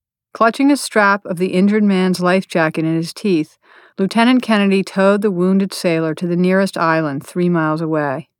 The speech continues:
For the next six days, with little food or water, the men hid, fearing they would be captured by the Japanese. Each evening, Kennedy swam through the shark-infested waters to other islands seeking help,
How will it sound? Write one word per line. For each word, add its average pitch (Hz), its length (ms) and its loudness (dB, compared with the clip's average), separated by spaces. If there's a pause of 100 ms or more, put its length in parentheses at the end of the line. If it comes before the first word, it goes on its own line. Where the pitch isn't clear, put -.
(520)
For 202 160 -2
the 196 100 2
next 208 360 0
six - 420 -2
days, 160 500 -2 (200)
with 180 160 -2
little 208 280 0
food 208 540 -2
or 214 220 -2
water, 156 500 -2 (460)
the 185 100 0
men 190 300 2
hid, 185 500 -2 (380)
fearing 220 480 2
they 196 100 0
would 185 160 0
be 185 100 -2
captured 202 480 -2
by 156 140 -2
the 151 100 -2
Japanese. 165 800 -2 (1120)
Each 254 300 0
evening, 180 460 0
Kennedy 214 400 -2
swam 185 480 -2
through 180 160 -2
the 165 100 -4
shark-infested 185 880 -2
waters 160 380 -2
to - 160 -8
other 196 200 2
islands 151 540 -2
seeking 175 300 -4
help, 165 420 -4